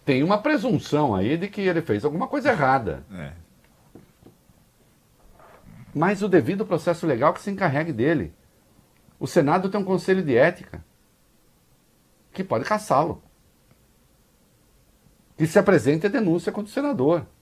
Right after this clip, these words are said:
Speaker 1: Recebida a denúncia, quando, ah, tá caçado. Por que que vai um poder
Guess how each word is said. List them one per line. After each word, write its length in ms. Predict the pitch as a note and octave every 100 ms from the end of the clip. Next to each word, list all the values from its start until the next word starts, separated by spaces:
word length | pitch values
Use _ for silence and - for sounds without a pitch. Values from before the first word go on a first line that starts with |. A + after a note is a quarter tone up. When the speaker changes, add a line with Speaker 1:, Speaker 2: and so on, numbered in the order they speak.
| _ _ _ _ _ _ _ _ _ _ _
Speaker 1:
Recebida 580 | - D#3+ F3+ C3 E3 D3
a 20 |
denúncia, 500 | C3 B2+ B2+ A#2 -
quando, 200 | - C#3+
ah, 120 | F3+
tá 280 | A3+ - B2+
caçado. 680 | - A3 A3 E3 G3 E3 - _ _ _ _ _ _ _ _ _ _ _ _ _ -
Por 160 | F4
que 160 | - F4
que 100 | D#4+
vai 300 | G#3+ E3 D#3+
um 140 | F3+
poder 600 | E3 E3+ A#2 G#2+ E3 A2+